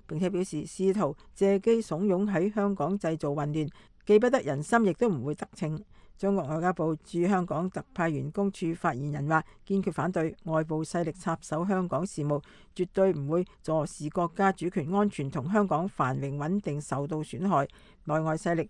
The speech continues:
相互勾結，禍港殃民，注定並冇好嘅下場。呢一位發言人仲話，呢啲民族敗類同香港罪人將會永遠被釘喺歷史嘅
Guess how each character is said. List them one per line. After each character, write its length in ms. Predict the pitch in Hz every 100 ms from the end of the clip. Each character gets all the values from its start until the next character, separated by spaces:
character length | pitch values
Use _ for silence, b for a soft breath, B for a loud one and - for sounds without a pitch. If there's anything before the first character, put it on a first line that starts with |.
| -
相 260 | - 202 185
互 200 | 156 170
勾 160 | 180
結， 180 | 180 165 b b b
禍 220 | 175 175 -
港 320 | 156 170 214
殃 180 | 220 214
民， 220 | 165 131 b b b -
注 140 | 208
定 200 | 185 165 165
並 180 | 160 156
冇 160 | 156
好 180 | 170 -
嘅 200 | 190 160
下 180 | 156 143
場。 260 | - 135 113 b b -
呢 120 | 190
一 40 |
位 160 | 170 170
發 160 | - 165
言 100 | 143
人 180 | 139 143
仲 160 | 151
話， 160 | 151 147 B B -
呢 100 | 294
啲 200 | 302 151
民 120 | 151
族 140 | 165 - -
敗 240 | 151 160
類 140 | 160 165
同 200 | 170 190
香 180 | 247
港 200 | 220 190
罪 160 | 214 175
人 160 | 147 160 b -
將 180 | 262
會 100 | 202
永 240 | 185 156 165
遠 180 | 165 180 -
被 180 | 156 156
釘 300 | - 208 208
喺 240 | 185 185
歷 120 | 165 -
史 200 | - - 180
嘅 180 | 165